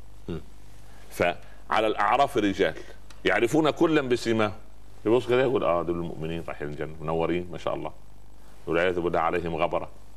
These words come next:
Speaker 2: رايحين النار. وإذا صرفت أبصارهم تلقاء أصحاب النار، اللي رايحين النار، قالوا: "ربنا لا تجعلنا مع القوم الظالمين." يا رب ما تجعلناش مع دول.
Speaker 1: سبحان الله.
Speaker 2: دعاء.
Speaker 1: نعم.
Speaker 2: سبحان،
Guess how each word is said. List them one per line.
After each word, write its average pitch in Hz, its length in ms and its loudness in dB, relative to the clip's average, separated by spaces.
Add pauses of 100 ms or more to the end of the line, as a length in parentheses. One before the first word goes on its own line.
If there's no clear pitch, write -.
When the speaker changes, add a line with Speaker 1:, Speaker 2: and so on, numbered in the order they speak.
(420)
Speaker 2:
رايحين 82 300 -2
النار. 80 240 -2 (1000)
وإذا 87 260 4
صرفت 196 500 4
أبصارهم 113 520 2
تلقاء 98 500 2
أصحاب 95 320 0
النار، 82 360 0
اللي 82 120 0
رايحين 87 200 2
النار، 85 200 0 (360)
قالوا: 117 140 4
"ربنا 113 320 2
لا 110 100 4
تجعلنا 101 480 0
مع 82 200 -6
القوم 113 320 -8
الظالمين." 87 440 -10 (220)
يا 92 60 4
رب 104 80 2
ما 104 60 0
تجعلناش 90 360 2
مع 85 100 -2
دول. 123 200 4
Speaker 1:
سبحان 85 160 -6
الله. 73 680 -6 (220)
Speaker 2:
دعاء. 139 340 0 (320)
Speaker 1:
نعم. 82 140 -8 (260)
Speaker 2:
سبحان، - 200 -12